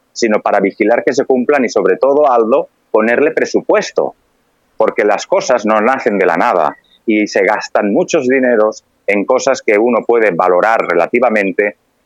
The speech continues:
y en esto, que es esencial para la vida, para la calidad de vida de toda la ciudadanía, no se invierte lo mismo. Y por eso ese cambio cultural también lo tienen que tener los políticos claro. Déjame dos minutos para decirte que en mi país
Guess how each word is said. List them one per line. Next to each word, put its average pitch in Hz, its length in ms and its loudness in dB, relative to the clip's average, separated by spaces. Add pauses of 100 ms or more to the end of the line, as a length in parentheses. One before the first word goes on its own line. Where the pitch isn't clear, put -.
y 127 180 0
en 127 100 2
esto, 175 360 -2
que - 100 0
es - 100 -2
esencial 135 540 0
para 113 200 2
la 107 220 2
vida, 117 340 2
para 110 220 0
la 107 140 0
calidad 110 340 0
de 151 140 2
vida 139 280 0
de 92 240 -2
toda 208 260 2
la 110 120 2
ciudadanía, 95 760 0 (320)
no 123 240 0
se 117 180 0
invierte 98 440 0
lo 85 100 2
mismo. 71 400 -6 (460)
Y 202 80 0
por 165 160 2
eso 202 160 0
ese 202 160 -4
cambio 165 280 0
cultural 90 640 0 (360)
también 131 400 0
lo 170 100 0
tienen 113 240 0
que 104 100 -2
tener 101 240 0
los 98 140 -2
políticos - 480 -2
claro. 71 360 -2 (420)
Déjame 170 380 0
dos 147 200 0
minutos 139 420 0
para 113 200 2
decirte 107 500 0
que 98 60 -2
en 95 120 0
mi 180 120 0
país 87 600 -2